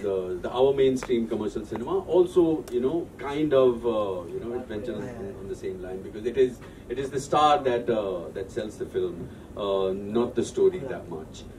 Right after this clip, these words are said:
And, uh, those films, uh, are here to stay in the sense that, you know, for the last fifty, seventy, hundred odd years, uh, we've been making films like this, and,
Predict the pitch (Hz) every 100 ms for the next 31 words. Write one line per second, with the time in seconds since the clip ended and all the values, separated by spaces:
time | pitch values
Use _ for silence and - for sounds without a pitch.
0 | - - 110 127 160 156 143 127 117 139
1 | 170 170 - 160 190 202 180 160 123 98
2 | 90 110 120 117 147 147 127 156 147 131
3 | 135 147 156 127 - 107 104 120 - 113
4 | 107 104 104 - 117 104 113 101 - 95
5 | 95 98 98 98 - - - - 95 95
6 | 95 98 92 92 101 123 131 113 107 101
7 | 110 107 113 107 117 120 - 98 92 92
8 | 85 90 104 98 110